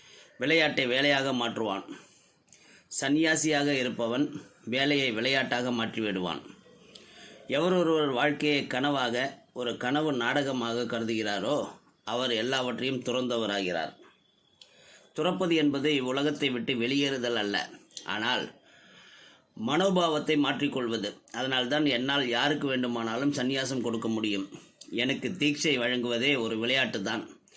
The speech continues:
நான் எந்த தகுதிகளையும் கேட்க மாட்டேன். விளையாட்டுத்தனம் இல்லாத இடத்தில்தான் தகுதிகளை கேட்பார்கள். மேலும் என் சந்நியாசத்தில்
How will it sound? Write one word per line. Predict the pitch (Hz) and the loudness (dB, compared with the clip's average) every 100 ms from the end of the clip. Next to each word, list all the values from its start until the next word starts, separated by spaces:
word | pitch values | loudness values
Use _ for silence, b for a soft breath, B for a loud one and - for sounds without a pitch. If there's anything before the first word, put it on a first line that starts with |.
| B B B - | B B B -6
நான் | 123 147 139 | 0 2 2
எந்த | 127 147 170 | 2 0 0
தகுதிகளையும் | 151 147 143 131 123 123 147 - - B - | 0 2 2 0 0 0 0 -2 -10 B -8
கேட்க | 135 127 127 | -4 -2 -2
மாட்டேன். | 117 98 98 90 - - _ b b b b b - | -2 -2 -2 -4 -10 -20 _ b b b b b -6
விளையாட்டுத்தனம் | 120 160 175 165 - 147 139 | 0 2 2 0 0 0 2
இல்லாத | 135 139 135 | 0 0 0
இடத்தில்தான் | 123 120 113 117 110 143 147 - B B | -2 -4 -4 -4 -2 -2 -2 -6 B B
தகுதிகளை | 120 131 139 131 127 | -4 -2 0 0 0
கேட்பார்கள். | 101 110 95 104 98 87 - | -2 -4 -4 -4 -4 -6 -8
மேலும் | 101 110 110 143 95 - _ B B B B - | -6 -2 0 0 0 -10 _ B B B B -4
என் | 135 127 | -2 0
சந்நியாசத்தில் | 135 151 160 147 147 123 147 | 2 2 2 2 -2 -2 0